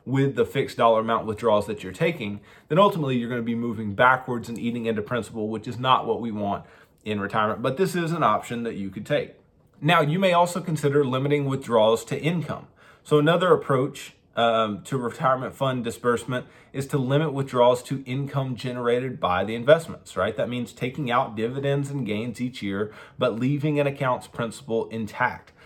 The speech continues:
This method ensures an account doesn't run dry, uh, since the principal isn't touched. However, the downside is that annual income can be unpredictable. What's more, unless the principal amount is sizable,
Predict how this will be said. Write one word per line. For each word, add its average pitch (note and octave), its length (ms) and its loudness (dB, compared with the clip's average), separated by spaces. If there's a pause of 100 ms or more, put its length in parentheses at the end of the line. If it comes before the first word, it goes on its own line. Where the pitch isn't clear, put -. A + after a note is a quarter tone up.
(220)
This D3 200 2
method D#3+ 320 0
ensures C#3 580 -2
an A2+ 120 -2
account A2 420 -2
doesn't A2+ 320 0
run G#2+ 220 0
dry, G2+ 360 2 (260)
uh, G#2+ 140 2
since B2 220 -6
the A#2+ 80 -4
principal A#2 580 -6
isn't G#2 360 -6
touched. - 380 0 (280)
However, B2 520 4
the F#2+ 120 -6
downside A#2+ 640 2
is G#2+ 100 -10
that G#2+ 160 -2
annual A#2 360 -2
income G#2+ 420 -6
can G#2+ 160 -6
be G2 120 -6
unpredictable. F#2+ 800 -6 (260)
What's B2+ 260 -2
more, D3 320 2
unless B2+ 300 0
the C#3+ 100 -6
principal D#3+ 420 -2
amount C3+ 320 0
is G2+ 100 -4
sizable, A#2 680 2